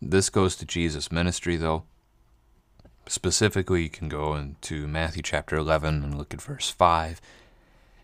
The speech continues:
Jesus is going to say that these are the very things that he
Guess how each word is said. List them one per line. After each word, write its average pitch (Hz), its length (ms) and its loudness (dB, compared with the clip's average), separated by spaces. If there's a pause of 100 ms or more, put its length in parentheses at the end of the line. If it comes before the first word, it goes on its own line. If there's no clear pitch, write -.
(200)
Jesus 101 500 2
is 80 80 -2
going 82 240 -2
to 78 80 -6
say 85 260 0
that 78 180 -4
these 92 260 2
are 82 40 -4
the 80 120 -4
very 85 260 0
things 87 320 0
that 80 140 -4
he - 540 -6